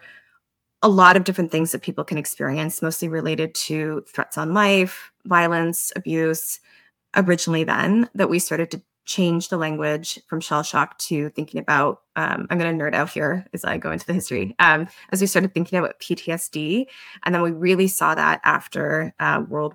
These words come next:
War Two as well, and started to really focus on treatments, like, how do we support people with this? And then I don't think birth trauma came onto the scene until the nineties, because some of the definitions we were using then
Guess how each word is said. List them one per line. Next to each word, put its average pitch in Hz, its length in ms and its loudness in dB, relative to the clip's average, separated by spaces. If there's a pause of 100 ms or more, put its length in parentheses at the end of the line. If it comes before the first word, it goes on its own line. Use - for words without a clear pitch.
War 147 300 -4
Two 147 400 -4
as - 120 -12
well, - 260 0
and 180 120 -2
started 160 200 -6
to - 100 -10
really 156 100 -6
focus - 500 -8
on 151 300 -4
treatments, - 560 -8 (100)
like, 110 100 -8
how - 120 -6
do 165 40 0
we 160 60 -2
support - 400 -8
people - 460 -10
with - 140 -14
this? - 440 -4 (800)
And 233 160 8
then 220 220 4
I 226 80 8
don't 294 160 6
think 415 260 2
birth 185 300 6
trauma 240 320 4
came 196 240 -2
onto 180 260 0
the 185 120 -2
scene 170 600 -2
until 170 1040 2
the 175 100 -2
nineties, 170 840 2 (360)
because 202 480 4
some 208 160 2
of 208 60 4
the 214 60 2
definitions 202 560 0
we 196 100 2
were 185 140 2
using 170 400 -4
then 160 500 2